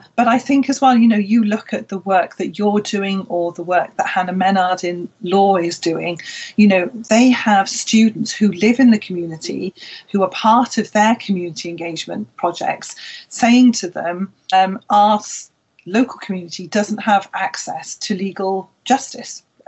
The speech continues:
There, there is no access." So the students come and then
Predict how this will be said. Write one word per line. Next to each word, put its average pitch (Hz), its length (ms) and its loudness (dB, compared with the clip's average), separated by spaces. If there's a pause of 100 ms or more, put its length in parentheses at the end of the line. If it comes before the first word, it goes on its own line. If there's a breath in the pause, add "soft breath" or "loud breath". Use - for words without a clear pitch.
There, 180 300 0
there 180 200 0
is 175 160 -8
no 185 220 -2
access." - 640 -6 (400 loud breath)
So 233 160 2
the 233 120 -2
students - 1080 -2 (280)
come 208 440 2 (140)
and 196 280 -2
then 196 360 -2